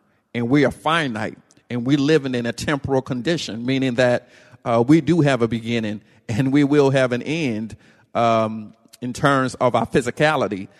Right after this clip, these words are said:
But our spirit, if we know Jesus, our spirit, uh, will go to be in his presence when we die. And then th-, we wait for the day when he comes back and raptures up the church. So let's look at this whole idea of God's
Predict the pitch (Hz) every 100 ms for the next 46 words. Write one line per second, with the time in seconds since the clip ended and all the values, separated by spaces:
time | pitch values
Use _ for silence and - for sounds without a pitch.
0 | _ - 120 117 - - 175 180 117 -
1 | 120 127 123 131 120 131 120 117 117 117
2 | - - 151 147 139 - - _ - 117
3 | 113 123 120 139 135 139 139 127 135 120
4 | 123 - 151 135 117 - 123 113 113 131
5 | 135 113 - - 113 107 117 117 131 -
6 | - 123 123 131 - 120 117 135 127 120
7 | 120 113 123 - 139 120 - 131 127 -
8 | _ _ - - 110 110 127 127 - 120
9 | - 131 127 - 120 - 143 110 - -
10 | _ _ _ - - 139 127 185 202 185
11 | 170 156 160 151 160 151 139 135 127 135
12 | 135 117 107 120 120 110